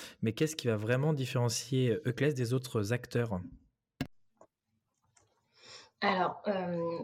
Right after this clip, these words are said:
Speaker 2: si on devait, euh, mettre en avant les, tout ce qui va nous permettre de nous différencier, ce que l'on peut dire aujourd'hui, et c'est quelque chose, euh, qui est reconnu, c'est que nous avons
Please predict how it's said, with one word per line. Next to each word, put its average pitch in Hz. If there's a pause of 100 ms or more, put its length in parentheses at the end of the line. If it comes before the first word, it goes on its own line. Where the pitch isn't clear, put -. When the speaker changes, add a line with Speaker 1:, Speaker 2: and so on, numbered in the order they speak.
Speaker 2:
si -
on 254
devait, 262
euh, 208
mettre 240
en 220
avant 220
les, 208 (380)
tout -
ce -
qui -
va 196
nous 196
permettre 214
de 185
nous 190
différencier, 226 (300)
ce -
que 254
l'on 247
peut 247
dire 285
aujourd'hui, 233
et 214
c'est 202
quelque 180
chose, 196
euh, 165 (200)
qui 190
est 170
reconnu, 196 (360)
c'est 233
que 277
nous 240
avons 240